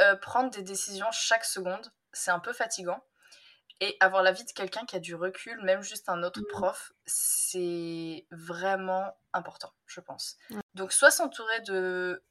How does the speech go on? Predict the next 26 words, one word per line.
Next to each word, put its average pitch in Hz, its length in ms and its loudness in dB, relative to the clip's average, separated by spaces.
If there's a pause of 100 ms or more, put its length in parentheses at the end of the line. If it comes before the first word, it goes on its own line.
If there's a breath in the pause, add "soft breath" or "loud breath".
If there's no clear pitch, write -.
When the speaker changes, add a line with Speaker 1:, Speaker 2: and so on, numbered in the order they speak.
(180)
Speaker 1:
je 180 100 -4
dirais 269 240 2
de 202 100 -4
profs 185 300 -6
de 175 100 -6
fle, 170 360 -8
parce - 160 -10
que 180 100 -16
franchement, 196 360 -8
il 190 60 -6
y 165 40 -4
a, 156 160 -2 (480)
qui 202 100 -6
sont 202 160 -2
indépendants 190 460 0
si - 180 -6
vous 170 160 -18
l'êtes, 180 360 -4 (200)
justement, 180 460 -8
parce 175 240 -6
que, 160 600 -10 (920 loud breath)
euh, 165 540 -4
il 185 60 -4
y 185 60 2
a 180 100 4 (600)
que 262 220 4